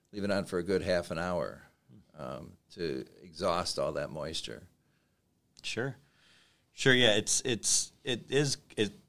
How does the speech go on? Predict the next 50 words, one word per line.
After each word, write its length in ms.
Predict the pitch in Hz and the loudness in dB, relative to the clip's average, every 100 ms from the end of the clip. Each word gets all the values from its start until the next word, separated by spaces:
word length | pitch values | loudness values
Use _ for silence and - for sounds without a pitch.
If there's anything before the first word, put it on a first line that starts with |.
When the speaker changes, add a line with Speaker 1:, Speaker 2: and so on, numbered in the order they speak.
| _ | _
Speaker 2:
intuitive 600 | 107 98 135 120 101 87 | -6 0 2 4 4 2
when 120 | 95 | -2
we 80 | 95 | 0
talk 280 | 110 107 107 | 4 4 4
about 440 | 95 92 92 90 | 4 6 6 4
healthy 380 | - 110 113 107 | 6 4 6 2
homes. 580 | 90 87 87 85 - - 85 | 2 0 0 -2 -2 -6 -8
Uh, 240 | 82 80 | -6 -2
one 160 | 92 104 | 0 0
of 40 | |
the 60 | 92 | 0
things 200 | 98 90 | 0 2
I 80 | 90 | 2
always 200 | 85 78 | 2 0
say 120 | 90 | 0
is 80 | 82 | 0
people 220 | 92 87 | -4 -4
said, 140 | 87 | -2
"Well, 100 | 87 | -2
if 80 | 87 | -2
I 40 | |
can't 380 | 82 117 113 - | -6 -4 -4 -4
build 280 | 90 92 90 | -4 -2 -2
new, 560 | 85 95 98 80 85 107 - _ _ _ _ | -4 -6 -6 -2 -2 -4 -12 _ _ _ _
um, 460 | 85 85 85 82 85 | -2 0 2 0 0
what's 280 | 92 110 - | 2 2 2
the 100 | 92 | 0
best, 420 | 80 92 - - - _ _ 95 | 2 2 2 -4 -16 _ _ -8
what, 160 | 101 98 | -6 -2
what 120 | 104 | 2
should 80 | 107 | 4
I 20 | |
be 120 | 90 90 | 4 2
looking 360 | 104 104 90 | 2 2 -2
for 320 | 82 90 87 | -2 0 0
in 440 | 82 92 90 87 87 | 0 -2 0 0 -2
a, 360 | 80 85 85 82 67 | -2 -2 -2 -4 -10
a 40 | 82 | -2
home?" 300 | 120 160 95 | 4 4 4
And 80 | |
I 40 | 90 | 4
always 160 | 90 | 4
say 200 | - 92 | 2 2
the 80 | 87 | 4
older, 420 | 113 165 85 71 - _ _ _ _ _ - | 4 4 2 -4 -10 _ _ _ _ _ -2
the 80 | |
older 160 | 104 110 | 2 4
home, 160 | 110 110 | 4 4
the 40 | |
better. 300 | 110 143 80 | 2 0 -2